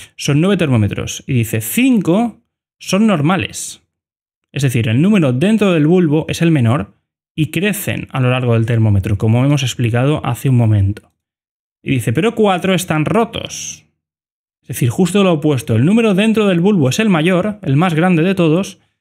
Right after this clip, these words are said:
y decrecen a lo largo del termómetro. Entonces, si este estuviese roto, haría algo así. ¿Vale? El problema es que hay cinco que son buenos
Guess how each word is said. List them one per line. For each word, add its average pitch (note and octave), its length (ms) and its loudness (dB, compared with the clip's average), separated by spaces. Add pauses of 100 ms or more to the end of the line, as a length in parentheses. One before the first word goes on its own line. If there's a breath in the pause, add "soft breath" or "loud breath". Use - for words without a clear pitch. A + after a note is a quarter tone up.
(200)
y G#3 160 0
decrecen D#3+ 720 -2
a B2+ 40 -2
lo B2 100 0
largo C#3 220 0
del C3 120 0
termómetro. A#2+ 420 0
Entonces, E3+ 240 0
si A3 80 0
este G#3+ 160 -2
estuviese F#3+ 340 0
roto, F3 380 -2 (380 loud breath)
haría C#3 340 -2
algo C#3 240 0
así. - 320 -6 (1700 soft breath)
¿Vale? F#3 200 0
El F3 80 -2
problema A3 280 2
es - 80 -4
que G3 120 -2
hay G2+ 280 -2
cinco B3 540 0
que F#3 100 2
son F3 200 2
buenos C#3+ 640 -2